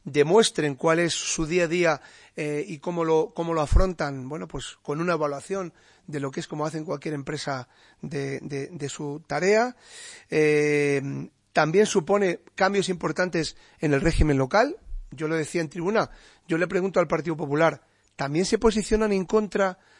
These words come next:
de que por fin el padrón municipal sea digital y que automáticamente cuando un ciudadano se empadrona en un municipio sea automático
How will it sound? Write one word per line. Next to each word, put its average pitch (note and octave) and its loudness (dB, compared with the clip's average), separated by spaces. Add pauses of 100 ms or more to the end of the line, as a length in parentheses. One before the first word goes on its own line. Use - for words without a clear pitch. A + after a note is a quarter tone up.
(200)
de D#3+ -4
que E3+ -2
por D3 0
fin G#3+ 4 (420)
el E3 0
padrón E3 4
municipal G3+ 0
sea F#3 4
digital E3+ 2 (380)
y F3+ 0
que F3+ 4
automáticamente F#3+ 2
cuando F#3 0
un G3+ -4
ciudadano F#3 2 (100)
se - 0
empadrona E3 4
en F3+ 2
un F#3+ 0
municipio F#3 0
sea F#3+ 2
automático E3+ 2